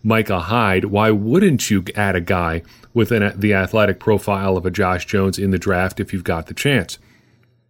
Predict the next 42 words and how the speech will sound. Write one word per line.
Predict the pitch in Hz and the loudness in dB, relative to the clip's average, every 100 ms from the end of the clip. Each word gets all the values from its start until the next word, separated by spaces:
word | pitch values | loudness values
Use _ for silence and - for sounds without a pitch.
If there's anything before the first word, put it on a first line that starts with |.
| - - - | -20 -10 -4
Especially | 127 - 156 - 123 113 | -2 0 0 2 2 4
if | 104 - | 2 2
you've | 107 - | 0 2
already | 110 113 107 | 0 2 2
traded | - 113 98 | 2 0 0
back | 85 101 117 - | 0 0 0 -2
into | 107 101 | -2 -2
the | 87 | -4
second | - 101 95 87 | -2 -2 -2 -2
round | 120 147 95 92 - - - - - - | 0 2 2 0 -6 -20 -20 -20 -20 -8
and | 123 | 0
you've | 117 | 2
got | 113 110 | 2 0
essentially | 101 110 101 110 98 | 0 0 0 0 2
an | |
extra | 95 - - | 2 -2 -6
pick | - 131 - | -2 -2 0
there | 92 90 | 0 0
that | 95 | 0
you | 95 | -4
can, | 90 92 | -4 -6
that | 90 98 | -2 -2
you've | 95 98 | 0 0
already | 98 | 0
used | 92 98 90 | 2 0 0
on | 90 85 | -2 -4
Kevin | - 95 85 | -4 -4 -4
King. | - 139 104 87 - - - - - _ _ _ _ _ _ - | -2 2 2 0 -8 -20 -20 -20 -20 _ _ _ _ _ _ -6
I, | 110 | -2
I, | 113 104 98 - - | 0 0 -4 -8 -4
I | 113 | -2
think | 98 - 113 147 135 | -2 -4 -2 -2 2
the | 127 | 2
decision | 104 - 131 120 | 2 4 2 4
is | 107 101 | 2 2
at | 101 | 0
least | 110 107 - | 2 0 0
defensible. | 98 - 127 - 95 | -4 0 0 0 0
It | 95 | 2
didn't | 135 147 | 2 4
work | 143 131 | 4 4
out, | 170 143 98 | 2 2 2